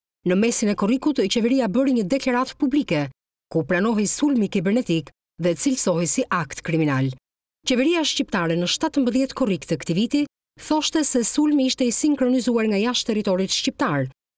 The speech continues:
dhe se për arsye të mbrojtjes së të dhënave, qeveria kishte urdhëruar bllokimin e të gjitha portave të shërbimit online, duke informuar edhe vendet partnere strategjike. Ndërsa Shqipëria ishte përfshirë në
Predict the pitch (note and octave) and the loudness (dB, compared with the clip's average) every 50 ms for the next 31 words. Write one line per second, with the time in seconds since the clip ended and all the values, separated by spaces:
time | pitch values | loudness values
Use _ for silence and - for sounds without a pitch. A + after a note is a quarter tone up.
0 | - C#3 D3+ E3 D#3 - E3+ C3 F#3 F3 F3 E3+ - - - C4+ A#3+ - G3+ F#3+ | -8 -4 -2 -2 -2 -2 -2 0 0 0 0 0 0 0 0 0 0 0 0 0
1 | F#3+ G#3+ A#3+ B3 A#3+ - G#3 - G#3+ - C4 G#3+ F#3 D#3 D#3 D3 D#3 D3+ D3 - | 2 2 0 0 0 0 -2 -2 -2 -2 0 0 0 0 0 0 0 -2 -4 -6
2 | _ _ _ _ _ _ - F3+ E3 F3 G3+ A3 G#3+ G3+ - B3+ B3 - - A#3 | _ _ _ _ _ _ -2 0 0 2 2 2 0 0 -2 -2 -2 0 0 0
3 | A3 G#3+ F#3 G#3+ A3 B3+ B3+ A3+ G3+ F3+ D#3+ F#3+ G3 F#3+ - - - C#4+ C4 A#3 | 0 2 2 2 2 2 2 2 0 0 0 0 -2 -2 -2 0 0 2 2 2
4 | G#3+ - G3+ A#3+ C4+ C#4 B3+ - - C4+ C#4 B3+ - C4 A3+ A3+ - G#3 - - | 0 0 -2 -2 0 -2 -2 0 0 0 0 0 -2 -2 -2 -2 -2 -2 -2 0
5 | A3 G#3+ F#3+ A#3 A3 A3 G#3 A#3 A#3 B3 C4+ D4 A#3 E3 D3+ D3+ C#3 C3+ - _ | 0 0 2 2 0 0 0 0 0 2 2 2 2 0 0 0 -2 -4 -8 _
6 | _ _ _ _ - E3+ D#3 F#3 F3+ F#3+ F#3+ - - C#4 C4 A3+ F3 E3 D#3 D#3 | _ _ _ _ -4 -2 0 0 0 0 0 0 0 0 2 2 2 2 0 0
7 | - - C4+ B3 B3+ F#3+ F#3+ F3 F3 E3 F3 - - - B3 - - - D#3 D3+ | 0 -2 0 0 0 2 0 0 0 0 -2 -2 -2 -4 -4 -4 -2 -2 0 0
8 | D3+ C#3 - D#3+ D3+ C#3 D#3 C3+ C3 C3+ C3 C3+ B2+ B2 B2 C3 - _ _ _ | 0 -2 -2 -4 -2 -2 -2 -2 -2 -2 -2 0 -2 -2 -2 -6 -8 _ _ _
9 | _ _ _ _ _ F#3+ F#3+ A3+ A#3+ - C4 B3 - - C#4 G#3 D4+ E4+ E4 D#4 | _ _ _ _ _ 0 0 0 0 0 0 0 0 0 0 0 2 2 2 2
10 | C4+ - - C4 - B3 A3 - - - D4 D#4 C#4 A#3+ | 0 0 -2 -2 0 0 -2 0 0 0 0 2 2 2